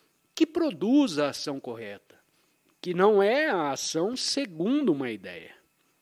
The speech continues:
Eis porque devem ter sentimentos muito fortes,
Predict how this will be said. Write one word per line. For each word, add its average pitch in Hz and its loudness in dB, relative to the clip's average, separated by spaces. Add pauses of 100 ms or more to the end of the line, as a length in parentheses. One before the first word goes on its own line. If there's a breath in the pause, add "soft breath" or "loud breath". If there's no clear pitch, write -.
(420)
Eis 277 6
porque 139 -2
devem 160 2
ter 180 4
sentimentos 170 -2
muito 175 -2
fortes, - -12